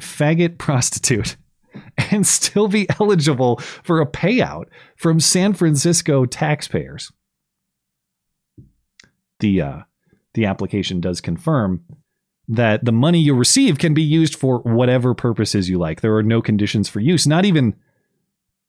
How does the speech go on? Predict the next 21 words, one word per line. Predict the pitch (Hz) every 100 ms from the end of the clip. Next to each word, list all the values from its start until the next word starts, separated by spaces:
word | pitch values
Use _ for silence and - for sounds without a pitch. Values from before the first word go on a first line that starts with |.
| -
legal | 110 151 190 139 113
transactions, | - 123 113 131 208 - 98
I | 90
suppose. | - 87 98
What | 113
if | 196
they | - 202
found | - 180 196 190
you | 143 156 151
taking | 139 170 165 143
the | 127
money | 131 143 123 110 - - - _ _ _ _ -
and | 131 127
using | 123 156 139 143
it | 139 131
to | - 135 127 123 120 120 101 - -
commit | 139 123 147 139
illegal | 127 127 123 101
acts? | 101 - - -
Would | 117
they | 110 110